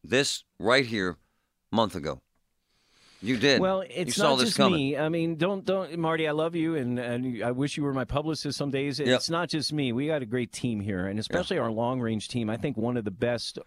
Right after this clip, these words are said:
Speaker 2: in the country
Speaker 1: They were
Speaker 2: overall.
Speaker 1: right.
Speaker 2: And, and, uh, and, it, and we have the snap. Now, we're gonna get some relaxation.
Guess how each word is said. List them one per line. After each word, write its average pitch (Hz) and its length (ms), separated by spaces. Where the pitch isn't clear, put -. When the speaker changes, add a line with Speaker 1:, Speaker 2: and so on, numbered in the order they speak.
Speaker 2:
in 117 140
the 98 80
country 131 400
Speaker 1:
They 104 80
were 120 80
Speaker 2:
overall. 107 300
Speaker 1:
right. 98 100
Speaker 2:
And, 104 160
and, 113 400
uh, 123 40
and, 117 480
it, 139 100
and 135 240
we 139 140
have 151 200
the 127 60
snap. 139 540
Now, 117 160
we're 123 80
gonna 147 160
get 170 160
some 190 120
relaxation. 170 840